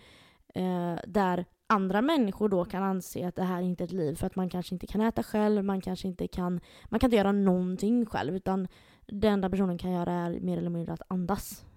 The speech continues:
Eh, hur, hur tänker du kring det? Tycker du att det är ett, eh, rimligt argument att, eh, det då inte skulle finnas aktiv dödshjälp av anledningen att då skulle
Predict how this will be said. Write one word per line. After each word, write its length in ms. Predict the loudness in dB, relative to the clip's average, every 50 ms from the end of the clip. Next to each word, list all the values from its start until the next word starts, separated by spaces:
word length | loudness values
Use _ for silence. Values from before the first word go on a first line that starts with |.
| -20 -10 -6
Eh, 260 | -4 -2 -2 -2 -4 -6 -10 -14 -20 -20 -20 -10
hur, 360 | -2 2 4 4 4 4 2 0 -4 _ -4
hur 200 | 0 0 0 0
tänker 360 | 0 -2 -4 -2 -4 -4 -4
du 400 | -2 -2 -2 -2 -2 -4 -6 -8
kring 260 | -8 -4 -4 -2 -2
det? 120 | -2 -2
Tycker 220 | -4 -4 -4 0 2
du 120 | 4 4
att 80 | 4 4
det 60 | 2
är 40 | -2
ett, 120 | -2 -4 -8 _
eh, 360 | -2 0 0 0 0 0 2
rimligt 380 | 2 4 4 4 4 2 2 2
argument 640 | 0 0 2 4 4 4 4 4 2 -2 _ -12 -20 -20 -20 -20 -20 -20 -20 -20 -20 _ _
att, 380 | 0 0 0 0 _ _ -2
eh, 340 | 0 2 4 4 4 4 2 0 -2
det 260 | -4 -6 -4 0 0
då 160 | 2 2 2
inte 200 | 2 0 -2 -6
skulle 180 | -8 -8 -6 -4
finnas 500 | -2 -2 0 0 2 0 0 -2 -4 -6
aktiv 260 | -8 -6 -4 -4 -2
dödshjälp 540 | -2 -2 -2 -4 _ -8 -6 -4 -4 -4 -4
av 100 | -4 -2 -2
anledningen 320 | -2 -2 -4 -4 -4 -6
att 100 | -6 -6
då 100 | -6 -8
skulle 280 | -8 -8 -8 -6 -6